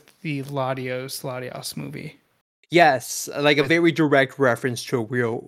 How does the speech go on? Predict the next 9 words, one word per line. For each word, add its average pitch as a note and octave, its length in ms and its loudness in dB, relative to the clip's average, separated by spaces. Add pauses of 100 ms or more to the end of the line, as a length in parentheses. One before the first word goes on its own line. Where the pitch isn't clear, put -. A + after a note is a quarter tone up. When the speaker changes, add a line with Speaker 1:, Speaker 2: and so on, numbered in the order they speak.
Speaker 2:
world C3 320 -4
location. C3 640 -10 (360)
Speaker 1:
Yes, D#3 380 4
this - 160 -2
is C3+ 140 -2
Venice. C3 540 0 (280)
<laughs> F#3 600 0
Speaker 2:
<laughs> F3+ 260 4 (640)
Yeah. B2 240 -2